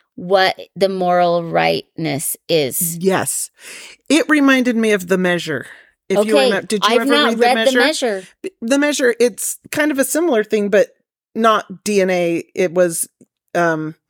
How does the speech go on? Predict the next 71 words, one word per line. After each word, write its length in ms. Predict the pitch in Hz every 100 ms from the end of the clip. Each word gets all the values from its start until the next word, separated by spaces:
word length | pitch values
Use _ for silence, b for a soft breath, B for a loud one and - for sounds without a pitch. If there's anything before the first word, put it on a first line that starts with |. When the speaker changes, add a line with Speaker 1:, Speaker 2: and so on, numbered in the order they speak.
| b b b b -
Speaker 2:
the, 240 | 196 185
you 160 | 196 196
got 120 | 180
a 20 |
s-, 180 | 170 - -
everyone 360 | 185 214 196 185
got 140 | 175
a 40 | 165
string 380 | - 190 190
in 100 | 180
the 80 | 160
mail 380 | 156 147 147 170
Speaker 1:
Yes. 260 | - 220 190
Speaker 2:
on 100 | 180
the 60 | 170
same 320 | - 165 185
day, 340 | 180 156 165 _ b b -
and 160 | 175
the 60 | 175
length 260 | 165 156 -
of 120 | 175
the 100 | 180
string 440 | - 175 165 160
was 180 | 160 156
how 160 | 165 151
long 260 | 151 151
you 100 | 151
were 120 | 147
gonna 200 | 139 139
live. 480 | 131 139 - - - _ _ _
Speaker 1:
Right. 440 | 196 196 185 - -
Speaker 2:
And 160 | 190 196
so 280 | - 202 185
it, 200 | 185 -
it 260 | 196 175 -
kind 220 | - 185
of 120 | 185
went 200 | 185 165
through 160 | - 175
different 380 | 160 170 170 -
people 340 | 196 180 170
and 100 | 160
how 400 | 156 - 180 190
that 360 | 165 175 170 -
affected 480 | 160 - 160 - 160
them. 200 | 165 147
So 180 | 185 165 B B -
it 100 | 233
Speaker 1:
Yes. 180 | 359 240
Speaker 2:
reminds 420 | 240 220 269 269
me 100 | 269
a 80 | 262
lot 220 | 302 233
Speaker 1:
Yes, 80 | 214
Speaker 2:
of 60 |
the 60 | 220
Speaker 1:
it 40 | 240
would 140 | 233
Speaker 2:
same 280 | 214 208 226
Speaker 1:
be 60 |
the 60 | 262
Speaker 2:
thing. 560 | - 214 226 247 277 -
Speaker 1:
same, 80 |
like, 160 | 220 208
how 120 | 220
do 40 | 214
you 60 | 226
live 180 | 214
your 120 | 220 240
life? 440 | 262 262 185 -
Speaker 2:
Yeah, 300 | 196 269 233